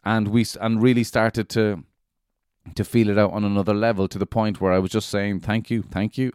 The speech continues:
as I said in the, the beginning of this podcast a million times, "Thank you, thank you, thank you." And also, you know, comedy doesn't work without the bloody audience. So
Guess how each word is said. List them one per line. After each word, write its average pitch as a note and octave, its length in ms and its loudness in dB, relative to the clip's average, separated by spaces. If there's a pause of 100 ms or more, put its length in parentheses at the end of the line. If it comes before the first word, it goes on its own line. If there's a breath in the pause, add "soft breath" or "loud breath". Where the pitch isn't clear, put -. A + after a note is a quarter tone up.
as F2 160 -6
I E2+ 60 -2
said G#2+ 260 -4
in A2 120 -2
the, B2 120 0
the G2+ 100 -10
beginning C#3 320 0 (500)
of D3 100 -2
this D#3+ 160 0
podcast B2 540 -2
a G2+ 40 -2
million A#2+ 240 0
times, A2+ 280 -2 (340 loud breath)
"Thank G#2 300 0
you, F#2+ 140 0
thank F#2 340 -4
you, E2+ 80 -4
thank D#2+ 340 -6
you." D2+ 140 -8 (1120)
And F3+ 120 0
also, C3 400 2 (500 soft breath)
you - 80 0
know, G2+ 200 2 (180)
comedy G#3+ 340 -4
doesn't G#2 240 -2
work E2 220 -6
without E2+ 220 -4
the D#2 60 -10
bloody E2 380 -6
audience. A2+ 460 -6
So A#2 180 0